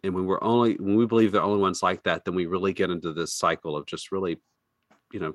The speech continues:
just sadness and loneliness and isolation. And so, you know, God says, Jesus tells us that the greatest thing we can do is to love our God, to love ourselves and love our neighbors. And that's your greatest purpose.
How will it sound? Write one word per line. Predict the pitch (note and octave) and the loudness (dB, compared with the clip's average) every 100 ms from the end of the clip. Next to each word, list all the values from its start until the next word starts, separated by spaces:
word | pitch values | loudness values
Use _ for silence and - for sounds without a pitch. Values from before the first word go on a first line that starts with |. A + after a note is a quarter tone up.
| - | -8
just | G2+ - - _ _ | -10 -10 -14 _ _
sadness | - F2 A#2+ - E2 - | -8 -2 -2 -2 -10 -12
and | - D#2+ | -12 -2
loneliness | G#2 C3+ D2 - - | 0 0 -2 -8 -10
and | D#2+ | -6
isolation. | G2+ - E2 G#2+ - C2+ - _ - - - - - | -6 -6 -2 -2 -2 -10 -16 _ -20 -20 -20 -18 -8
And | G2+ | 2
so, | C3 A2 G2+ G2 _ _ _ _ _ _ _ _ _ _ _ _ | 4 6 4 0 _ _ _ _ _ _ _ _ _ _ _ _
you | G2+ | -6
know, | F#2 E2+ _ _ _ _ _ _ _ - | -6 -8 _ _ _ _ _ _ _ 0
God | C3 | 2
says, | B2+ - B2+ - - | 2 -2 -6 -6 -20
Jesus | - D#3 C#3+ A#2+ | -4 -4 -4 -2
tells | C#3+ C3 | 2 4
us | A#2 G#2 | 2 0
that | - F#2 - | -2 -2 -2
the | G#2+ | -2
greatest | B2 B2 - | 2 2 2
thing | G#2+ | 2
we | G2 F#2 | 4 2
can | F2 | 0
do | E2+ F#2+ | 2 2
is | F2 - | 2 -2
to | E2+ | -2
love | F2 F2 E2+ _ _ | 2 2 0 _ _
our | F2+ D#2+ | -2 0
God, | - C#2+ C#2 D#2+ _ _ _ _ _ _ _ | 2 2 0 -6 _ _ _ _ _ _ _
to | F2+ | -6
love | E2 F2+ | 0 2
ourselves | F2 E2 - E2 D#2+ D#2+ | 2 0 0 0 0 -4
and | D2 | -6
love | C#2+ D2 | -6 -6
our | |
neighbors. | D2 D2 - - - - - _ _ | -6 -8 -10 -12 -12 -16 -16 _ _
And | F#2+ | -4
that's | G2 - | -4 -2
your | F2+ | -2
greatest | E2+ E2 D#2 - | -2 -2 -6 -6
purpose. | D#2 - - - - | -8 -8 -12 -12 -12